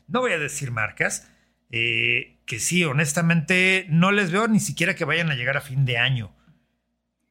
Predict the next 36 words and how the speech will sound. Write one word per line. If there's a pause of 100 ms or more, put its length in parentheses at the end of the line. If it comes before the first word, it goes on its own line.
(280)
Y
hay
algunas
otras,
como
por
ejemplo,
sí,
está
B
Y
D,
está
tal
vez, (320)
eh,
Chery
o
Chirey
en
México, (340)
eh,
que
también
sí
se
le
ve
bastante
solidez. (340)
Y, (100)
y
esperemos
que
las
otras,